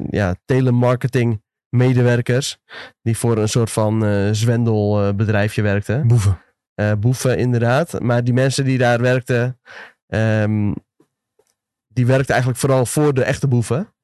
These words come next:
Speaker 2: Hmm.
Speaker 1: En die mensen die daar werkten, ja, dat zijn eigenlijk een beetje outlaws. Eh, soort van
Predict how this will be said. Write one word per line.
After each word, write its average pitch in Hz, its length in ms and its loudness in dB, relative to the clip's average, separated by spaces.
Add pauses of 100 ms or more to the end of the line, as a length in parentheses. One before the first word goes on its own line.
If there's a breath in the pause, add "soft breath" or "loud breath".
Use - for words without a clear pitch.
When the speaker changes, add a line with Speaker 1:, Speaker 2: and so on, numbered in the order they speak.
(160)
Speaker 2:
Hmm. 131 240 -2
Speaker 1:
En 117 340 0
die 120 120 2
mensen 123 280 0
die 117 80 0
daar 113 200 2
werkten, 113 580 -2 (180)
ja, 104 220 0
dat 104 160 -2
zijn 107 160 0
eigenlijk 110 320 -2
een 113 60 0
beetje 110 600 0 (520 loud breath)
outlaws. 104 680 0
Eh, 90 360 -2
soort 107 260 -2
van 107 420 -2